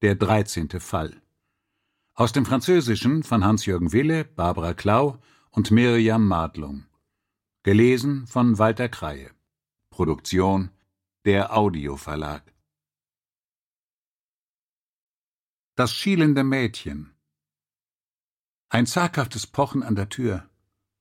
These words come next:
Etwas wurde auf den Fußboden gestellt. Eine Stimme sagte leise: „Es ist halb sechs, eben hat es zur Frühmesse geläutet.“ Die Sprungfedern quietschten, als Maigret sich im Bett aufsetzte. Verwundert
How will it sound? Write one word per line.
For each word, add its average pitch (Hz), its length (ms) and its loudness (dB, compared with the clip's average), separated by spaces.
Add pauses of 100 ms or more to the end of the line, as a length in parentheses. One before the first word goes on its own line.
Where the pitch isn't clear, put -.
(300)
Etwas 113 420 0
wurde 104 220 2
auf 101 80 -6
den 107 140 0
Fußboden 104 580 -2
gestellt. 131 480 -6 (380)
Eine 104 240 4
Stimme 113 340 2
sagte 107 300 -4
leise: 107 480 2 (240)
„Es - 200 -6
ist 123 220 -10
halb 107 180 -2
sechs, - 420 -8 (220)
eben 120 340 2
hat 120 160 -2
es - 140 -8
zur 117 180 0
Frühmesse 139 600 -2
geläutet.“ 98 600 -6 (840)
Die 104 120 6
Sprungfedern 110 880 2
quietschten, 110 580 0
als 92 220 -4
Maigret 98 400 4
sich 87 220 -8
im 87 100 -2
Bett 95 220 -2
aufsetzte. - 640 -10 (240)
Verwundert 113 720 2